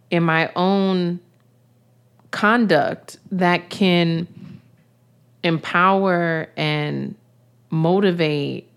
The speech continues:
and encourage families to a pathway of healing because I have lost a child. And even though it's been in a very, very different way,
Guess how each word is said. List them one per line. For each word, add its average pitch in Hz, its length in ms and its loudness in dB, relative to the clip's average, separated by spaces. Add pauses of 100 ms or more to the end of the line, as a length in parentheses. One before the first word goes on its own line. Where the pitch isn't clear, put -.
(220)
and 147 300 -4
encourage 170 840 0
families 165 1080 -2 (760)
to 160 800 0 (560)
a 160 100 4
pathway 165 840 0
of - 200 -6
healing 170 720 2 (220)
because 185 420 2
I 175 260 2
have 185 200 0
lost 151 340 -2
a 147 60 -4
child. 143 480 -2
And 170 120 2
even 214 260 4
though 196 280 2 (300)
it's 185 200 0
been 190 220 4
in 180 140 4
a 165 80 2
very, 180 320 4
very 175 300 2
different 165 480 -2
way, 175 640 0